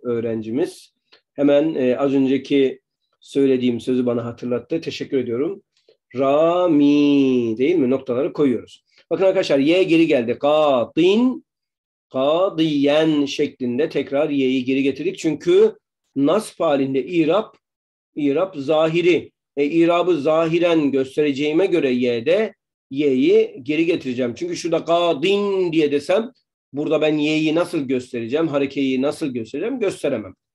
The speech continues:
Evet. Burada bir de arkadaşlar önemli bir nokta daha var. Onu da söyleyerek mankus isimlerde bitiriyorum.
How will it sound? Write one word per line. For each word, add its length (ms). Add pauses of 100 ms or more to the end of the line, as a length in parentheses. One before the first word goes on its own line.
Evet. 320 (1300)
Burada 260
bir 80
de 60
arkadaşlar 600
önemli 360
bir 60
nokta 280
daha 240
var. 340 (400)
Onu 220
da 240
söyleyerek 840
mankus 500
isimlerde 480
bitiriyorum. 680